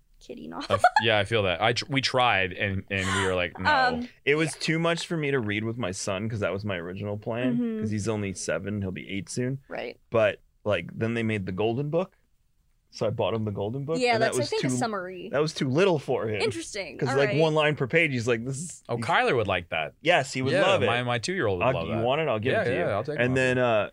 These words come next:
Speaker 3: you know, he's, he's reading, like, we're reading Narnia now, so he's
Speaker 1: Mm-hmm.
Speaker 3: reading books like that, but those are a little bit too old for him.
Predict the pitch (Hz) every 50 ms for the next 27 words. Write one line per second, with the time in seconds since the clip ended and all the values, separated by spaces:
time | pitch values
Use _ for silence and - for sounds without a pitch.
0 | _ - 135 139 117 98 92 104 - - _ - 147 139 135 - - 147 135 135
1 | 160 170 135 120 120 147 214 - 165 135 123 117 117 110 107 104 - - _ -
2 | 117 113 113 131 127 117 107 104 104 117 135 127 110 95 92 95 95 95 98 101
3 | 107 104 - 104 101 107 117 113 107 113 107 110 123 143 170 170 151 123 113 107
4 | 104 104 - - 110 104 139 170 - - 147 120 104 113 101 95 95 - - 104
5 | 110 110 110 104 107 98 95 101 104 104 98 - - - _ - - 113 98 92
6 | 104 104 - 139 151 165